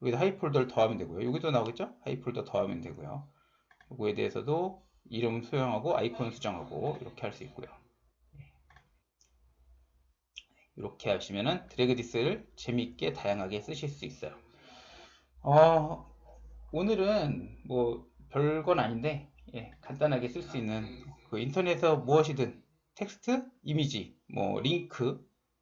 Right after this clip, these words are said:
그리고, 어, 동영상 이런 거 갖다 이렇게 모아드릴 수 있는 서비스 드래그 디스를 소개해드렸고요. 음, 궁금하신 점은 뭐 댓글로 이렇게 달아놓으시면, 어, 제가 답을 드릴 수 있도록 하시겠습니다. 그리고 지난번에도 한번 올렸더니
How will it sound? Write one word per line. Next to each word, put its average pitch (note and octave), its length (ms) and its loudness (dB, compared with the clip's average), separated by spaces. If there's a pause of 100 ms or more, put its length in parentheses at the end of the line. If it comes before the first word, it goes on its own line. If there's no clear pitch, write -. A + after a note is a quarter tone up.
(120)
그리고, D3 480 -4 (680)
어, A#2+ 320 -10 (100)
동영상 E3 560 0
이런 C3 180 2
거 B2+ 80 8
갖다 B2 140 2
이렇게 A2 160 -2
모아드릴 C#3 480 8
수 - 160 -8
있는 G2 440 -4
서비스 C#3 480 -2 (500)
드래그 D3+ 360 6
디스를 A#2 720 -2
소개해드렸고요. C3 680 -4 (720)
음, G#2 240 -4
궁금하신 C#3 600 2
점은 A2 380 0
뭐 G2 100 -10
댓글로 G#2 360 -4
이렇게 F#2+ 220 -6
달아놓으시면, G2+ 840 -4 (520)
어, F#2 420 -12
제가 G2 360 -2
답을 G2+ 280 -6
드릴 A2 220 -10
수 - 140 -14
있도록 - 300 -12
하시겠습니다. F#2 500 -12
그리고 A#2+ 160 -10
지난번에도 D#3+ 600 2
한번 D#3 240 0
올렸더니 C3+ 600 -4